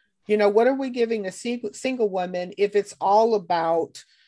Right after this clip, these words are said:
you know, how to be a good wife, right? And of course we do,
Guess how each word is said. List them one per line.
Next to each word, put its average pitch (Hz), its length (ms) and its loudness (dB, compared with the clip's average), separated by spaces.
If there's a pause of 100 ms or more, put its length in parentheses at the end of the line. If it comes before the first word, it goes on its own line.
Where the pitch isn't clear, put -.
(280)
you 208 140 2
know, 175 280 4
how 220 200 2
to 208 100 4
be 190 220 -4
a 175 60 0
good 170 360 -2
wife, - 580 -4 (240)
right? 190 320 4
And 294 140 4
of 294 100 -2
course 277 320 -2
we 254 120 -8
do, 240 400 -2